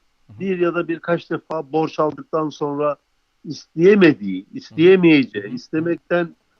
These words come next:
Speaker 2: çekindiği, utandığı, e, bir, bir dönem herkesin hayatında yaşanmıştır.
Speaker 1: Elbette.
Speaker 2: Ve bu dönemde, e, dünyanın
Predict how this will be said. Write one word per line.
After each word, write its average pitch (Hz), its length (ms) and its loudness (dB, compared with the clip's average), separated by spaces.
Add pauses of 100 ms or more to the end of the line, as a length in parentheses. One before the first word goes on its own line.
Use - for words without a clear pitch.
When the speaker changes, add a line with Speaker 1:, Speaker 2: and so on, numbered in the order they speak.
Speaker 2:
çekindiği, 160 760 -4
utandığı, 147 760 -4 (720)
e, 139 60 -8 (540)
bir, 175 340 -2
bir 208 300 2
dönem 175 360 6 (600)
herkesin 170 600 -6
hayatında 165 600 -4
yaşanmıştır. 139 760 -8
Speaker 1:
Elbette. 117 480 -20 (420)
Speaker 2:
Ve 214 220 -4
bu 220 260 -8
dönemde, 180 640 -2 (480)
e, 165 100 -8 (640)
dünyanın 180 800 -2